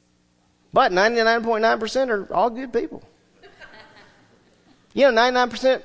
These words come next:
of you guys are good people. Now listen, if you walked in a church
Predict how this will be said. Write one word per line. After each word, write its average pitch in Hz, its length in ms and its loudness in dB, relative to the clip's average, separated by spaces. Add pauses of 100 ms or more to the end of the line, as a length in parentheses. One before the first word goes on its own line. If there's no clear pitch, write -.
(120)
of 190 80 -6
you 233 120 -4
guys 226 280 2
are 156 60 -6
good 214 200 -2
people. 120 300 -10 (3750)
Now 131 120 -8
listen, 147 260 -4
if 127 120 -8
you 190 140 -10
walked 175 380 -2
in 156 100 -10
a 127 80 -8
church - 720 -10